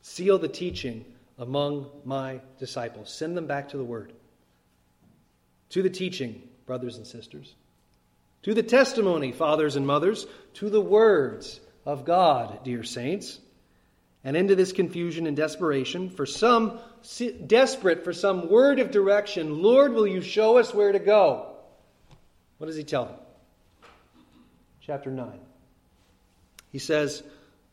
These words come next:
"A child is born, a son is given. The government will be upon his shoulder,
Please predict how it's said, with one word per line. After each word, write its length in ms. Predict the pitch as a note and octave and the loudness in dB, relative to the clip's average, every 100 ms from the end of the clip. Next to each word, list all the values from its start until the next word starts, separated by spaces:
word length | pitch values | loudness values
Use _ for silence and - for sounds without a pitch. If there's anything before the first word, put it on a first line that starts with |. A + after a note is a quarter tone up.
| _ _ _ _ _ _ - | _ _ _ _ _ _ -18
"A 60 | |
child 320 | C#3 G#3+ F3 A#2+ | -4 -2 0 -4
is 100 | - | -10
born, 240 | G#2+ F#2+ _ _ _ _ _ _ _ _ _ C3+ | -16 -18 _ _ _ _ _ _ _ _ _ -16
a 40 | |
son 220 | - A3+ | -6 -4
is 140 | C3 - | -4 -8
given. 280 | A2+ - - _ _ _ _ _ _ | -16 -18 -20 _ _ _ _ _ _
The 60 | B2 | -6
government 420 | C#3+ D#3 F3 F3+ | -2 -2 -2 -4
will 80 | D3 | -4
be 140 | E3+ | -4
upon 260 | E3 E3 E3 | -4 -6 -6
his 160 | A#3 | -6
shoulder, 420 | - D3 A#2 - | -4 -6 -6 -10